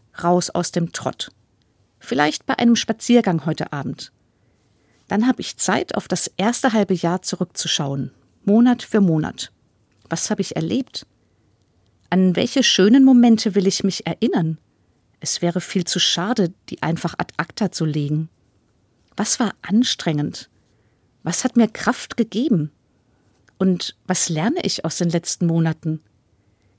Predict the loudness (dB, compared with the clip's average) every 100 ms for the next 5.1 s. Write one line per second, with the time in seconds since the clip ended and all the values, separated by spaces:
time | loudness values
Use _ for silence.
0 | _ -10 -4 -4 -2 -2 0 0 -2 -6
1 | -4 -4 -8 -4 0 2 0 -2 2 4
2 | 6 4 4 4 4 2 0 -2 -2 -4
3 | -4 -2 -2 0 0 0 0 0 -2 -14
4 | -10 -8 -6 -6 -4 -4 -2 -4 -4 -2